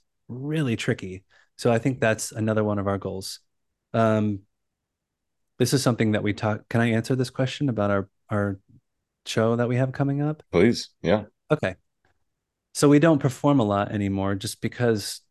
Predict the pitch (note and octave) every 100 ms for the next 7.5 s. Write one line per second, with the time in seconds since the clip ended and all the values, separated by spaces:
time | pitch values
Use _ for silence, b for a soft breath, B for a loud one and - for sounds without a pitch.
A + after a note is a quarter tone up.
0 | - - A#2+ B2 - G#2+ C3+ A2 G#2 -
1 | - A#2 A2+ - A2 A#2 C3+ C#3 D3 D3
2 | - G2+ G2+ G2+ - G#2 G#2 G#2+ A2 -
3 | A#2 A2+ A2 G#2 A2 - B2+ B2 - G2+
4 | G#2 G2+ - A2 A2+ A#2+ A2 - A2 -
5 | G#2+ G2+ G2+ G2+ G2+ G#2 F#2+ - G2 G2
6 | G2 G2 F#2+ F#2 F#2 - G2+ G2 - F#2+
7 | G2 F#2+ - F#2+